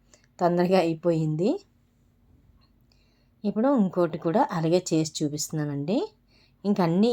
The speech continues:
ఇలాగే చేసుకోవాలి. నాకైతే ఇలా చేత్తో చేయడము సులువు అనిపించిందండి.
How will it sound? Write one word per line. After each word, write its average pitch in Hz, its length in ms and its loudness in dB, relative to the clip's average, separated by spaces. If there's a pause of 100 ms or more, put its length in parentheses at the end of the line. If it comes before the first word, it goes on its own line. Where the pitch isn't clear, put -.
ఇలాగే 175 300 4 (100)
చేసుకోవాలి. 156 720 0 (4000)
నాకైతే 196 460 2
ఇలా 190 140 6 (120)
చేత్తో 180 300 4 (100)
చేయడము 175 380 2 (240)
సులువు 180 300 2
అనిపించిందండి. 160 800 -4